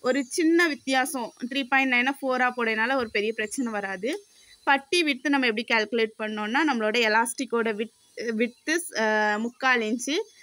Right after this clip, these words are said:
கூட ஒரு அரை இன்ச் சீம் அலவன்ஸ் ஆட் பண்ணோம். அ, முன்னாலேயும் பின்னாலேயும்,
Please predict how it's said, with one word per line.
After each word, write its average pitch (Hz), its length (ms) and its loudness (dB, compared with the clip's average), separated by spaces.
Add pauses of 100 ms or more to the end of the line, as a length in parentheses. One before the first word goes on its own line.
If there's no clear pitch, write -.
(200)
கூட 302 260 2
ஒரு 294 120 4
அரை 240 300 4
இன்ச் 247 260 -6
சீம் 240 140 -2
அலவன்ஸ் 226 340 -2
ஆட் 214 300 -2
பண்ணோம். 208 360 -4 (560)
அ, 233 60 -2
முன்னாலேயும் 302 840 2
பின்னாலேயும், 220 440 -2